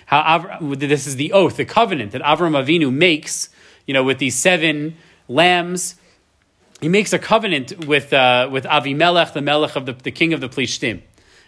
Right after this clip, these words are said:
and Fichol Sar Tzva'o, right? He makes a covenant with them. Um, and Yehoshua also, right? When we come to Sefer Yehoshua,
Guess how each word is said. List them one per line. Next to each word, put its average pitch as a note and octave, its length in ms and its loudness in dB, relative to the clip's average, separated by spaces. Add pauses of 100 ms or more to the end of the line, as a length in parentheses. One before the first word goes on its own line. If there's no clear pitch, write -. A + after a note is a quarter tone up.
and B2 120 -10
Fichol D#3+ 480 0
Sar D3+ 240 2
Tzva'o, D3+ 680 0 (220)
right? D#3+ 120 2
He E3 60 2
makes F3+ 220 0
a D3 40 -4
covenant E3 460 0
with G2+ 160 -10
them. E2 160 -16 (720)
Um, A#2 380 0 (200)
and D3+ 200 -2
Yehoshua D#3+ 840 4 (1040)
also, D3+ 440 2
right? C3 160 2
When D3+ 100 0
we C#3+ 80 0
come F#3 160 -2
to E3+ 100 -4
Sefer F3+ 280 -2
Yehoshua, D3+ 800 2